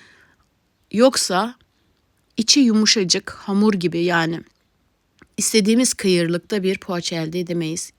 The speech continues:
İyice bu şekilde rengi bayağı koyulaşana kadar piş-, çok güzel bir, e, ikramlık, gün masalarınızı süsleyecek. Herkes tarifini soracak, bunun garantisini veriyorum.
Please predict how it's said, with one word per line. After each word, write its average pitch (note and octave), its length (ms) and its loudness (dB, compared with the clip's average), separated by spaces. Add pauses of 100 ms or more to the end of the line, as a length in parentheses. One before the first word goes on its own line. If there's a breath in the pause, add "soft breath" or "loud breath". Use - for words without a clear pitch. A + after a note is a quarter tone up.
İyice E3+ 320 -4
bu F#3 80 -4
şekilde F3 580 -4 (920 soft breath)
rengi G3+ 280 2
bayağı F#3+ 340 2
koyulaşana G3 720 0
kadar E3 360 -4
piş-, - 240 -2 (1080)
çok - 300 -8
güzel G3+ 460 0
bir, G3+ 460 -2 (720)
e, F3 480 -2
ikramlık, A#3+ 800 0
gün G#3+ 120 2
masalarınızı F#3+ 920 0
süsleyecek. F#3+ 760 -6
Herkes F3+ 340 -6
tarifini F3+ 580 -4
soracak, F3 500 -4
bunun F3 200 -2
garantisini F3 640 -4
veriyorum. F#3 500 0